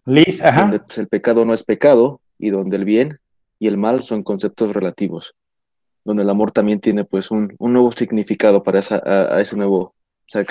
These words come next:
Speaker 2: este, este matrimonio, porque hay que, hay,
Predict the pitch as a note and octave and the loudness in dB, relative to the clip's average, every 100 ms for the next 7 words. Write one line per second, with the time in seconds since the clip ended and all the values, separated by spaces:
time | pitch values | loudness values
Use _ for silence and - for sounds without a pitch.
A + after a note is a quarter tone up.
0 | - - G2 - F2 D2 _ _ _ - | -12 -4 -4 -2 -6 -6 _ _ _ -20
1 | _ _ _ _ - - - G2+ G#2+ G#2+ | _ _ _ _ -14 -14 -6 -2 0 2
2 | A#2+ C3+ B2+ C#3+ E3+ _ _ _ _ _ | 4 4 4 2 -2 _ _ _ _ _
3 | _ _ _ _ _ _ _ _ - C3+ | _ _ _ _ _ _ _ _ -6 -2
4 | - D3 B2 | 2 4 6